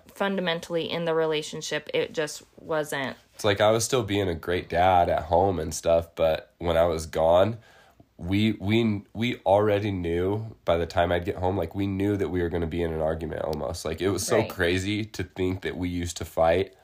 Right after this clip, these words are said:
Speaker 2: literally every single day,
Speaker 1: Right.
Speaker 2: and now we just, w-, we still argue, but we really talk through things. So, just, I don't know.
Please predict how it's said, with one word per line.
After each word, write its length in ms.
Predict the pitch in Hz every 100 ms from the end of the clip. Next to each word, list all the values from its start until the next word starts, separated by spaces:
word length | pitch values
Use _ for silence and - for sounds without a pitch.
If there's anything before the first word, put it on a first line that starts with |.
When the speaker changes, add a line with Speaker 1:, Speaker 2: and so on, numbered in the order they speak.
| -
Speaker 2:
literally 680 | 92 95 90 87 95 107 _ _ -
every 360 | 104 107 104 92
single 320 | 101 92 85
day, 380 | 80 85 92 107
Speaker 1:
Right. 80 | 82
Speaker 2:
and 180 | 95
now 480 | 98 101 110 101 95 - - - - _ -
we 220 | 98 107
just, 400 | 104 98 90 - - 107
w-, 160 | 101 104
we 280 | 113 143
still 400 | 123 - 139 117 -
argue, 420 | 90 113 107 98
but 120 | 87
we 240 | 82 85
really 680 | 85 85 104 110 98 87 80 - _ _ _ _ _ -
talk 460 | - 92 95 -
through 280 | - 90 90
things. 400 | 87 78 78 78
So, 320 | - 92 85 - - - - - _ _ _ _ _ - 95
just, 440 | - 113 - - - -
I 120 | 85 85
don't 140 | 82
know. 280 | 78 78